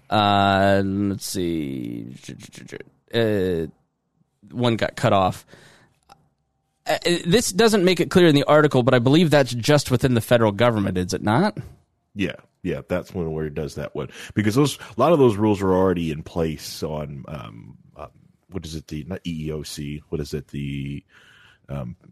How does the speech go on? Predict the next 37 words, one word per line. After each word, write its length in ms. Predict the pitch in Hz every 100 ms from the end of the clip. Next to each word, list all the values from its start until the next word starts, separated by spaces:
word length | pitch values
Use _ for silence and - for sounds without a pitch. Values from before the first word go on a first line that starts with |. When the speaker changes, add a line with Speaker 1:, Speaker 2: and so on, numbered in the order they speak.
| _
Speaker 2:
not 120 | 98 -
fair 180 | 87
housing, 720 | 73 82 80 82 80 82 80 76
um, 580 | 76 76 73 76 67 - _ -
yeah, 220 | 65 55 -
there's, 280 | 98 90
like, 140 | 95 80
hiring 400 | 110 101 82 78
standards. 420 | - 65 65 - 82
Those 260 | 107 101 95
rules 240 | 95 80
were 80 | 80
mostly 480 | 85 85 80 76 71
are, 160 | 82 76
are, 120 | 71 - -
are 300 | 107 113 101
in 220 | 90 78
place. 460 | - 65 - - - - - - _ _ _ -
I 60 | 87
think 180 | 98
that's 120 | 87 85
just 140 | 85
more 140 | 87 80
of 80 | 78
a 60 | 76 - 80 -
referendum. 800 | 90 92 82 87 82 82 80 76
I 120 | - 90
think, 180 | 110 -
and 200 | 90 78
that 360 | 78 90 143 165
one 480 | 113 90 87 82 80
actually 480 | 85 85 - 87 82
is 140 | 82
it 100 | 90
for, 300 | - 90 85 -
um, 400 | 78 71 69 67 -
'cause 300 | 92 82